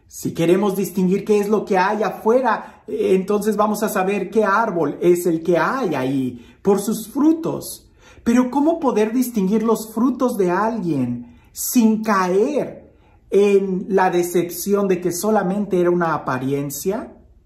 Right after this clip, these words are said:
Porque los frutos se ven cuando el árbol es sacudido. La casa se va a ver de qué calidad es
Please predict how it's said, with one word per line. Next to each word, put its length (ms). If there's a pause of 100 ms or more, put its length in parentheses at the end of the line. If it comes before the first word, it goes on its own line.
(600)
Porque 260
los 180
frutos 360
se 120
ven 260
cuando 220
el 120
árbol 440
es 260
sacudido. 800 (840)
La 280
casa 440
se 180
va 140
a 40
ver 280
de 160
qué 160
calidad 500
es 340